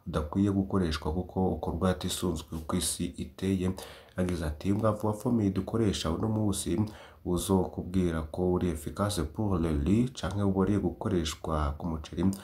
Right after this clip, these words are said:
azoba ariko araguhenda." Janvier Ndirakobuca asiguye ko aho vyoronekariye ari ko ihinguriro ry'ifumbire Fomi rikora ryonyene mu Burundi,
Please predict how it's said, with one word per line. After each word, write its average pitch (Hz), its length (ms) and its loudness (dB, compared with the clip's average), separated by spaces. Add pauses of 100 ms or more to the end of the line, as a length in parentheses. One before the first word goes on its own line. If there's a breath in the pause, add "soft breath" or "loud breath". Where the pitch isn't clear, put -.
(280 loud breath)
azoba 82 180 -6
ariko 87 420 -2
araguhenda." 80 520 0
Janvier 101 320 4
Ndirakobuca 117 560 4 (380 loud breath)
asiguye 101 340 2
ko 113 320 0
aho 107 260 4
vyoronekariye 101 1200 0
ari 98 520 2 (120)
ko 101 160 0
ihinguriro 92 500 2
ry'ifumbire 98 460 0
Fomi 101 300 2
rikora 98 440 2 (340 loud breath)
ryonyene 113 640 2
mu 101 100 2
Burundi, 92 540 2